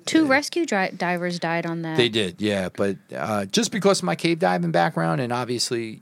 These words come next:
Speaker 2: with I, what I do with work, I've talked to some of the people that were involved, and, uh,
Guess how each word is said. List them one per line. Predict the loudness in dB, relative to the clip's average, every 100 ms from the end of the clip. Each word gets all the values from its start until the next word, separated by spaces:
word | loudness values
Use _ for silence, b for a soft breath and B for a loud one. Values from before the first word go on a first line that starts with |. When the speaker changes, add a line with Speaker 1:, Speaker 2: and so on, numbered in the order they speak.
| -14 -8
Speaker 2:
with | -4 -2
I, | -2
what | -4 -4 -2
I | -2
do | -2
with | -4 -4 -2
work, | -2 -2
I've | -8 0
talked | 0 0
to | -4
some | -4 -4
of |
the | -4
people | -4 -4 -2
that | -2
were | -2 -4
involved, | -2 -2 -2 -4 -12 B B B B
and, | -6 -4 -2 -2
uh, | -2 -4 -6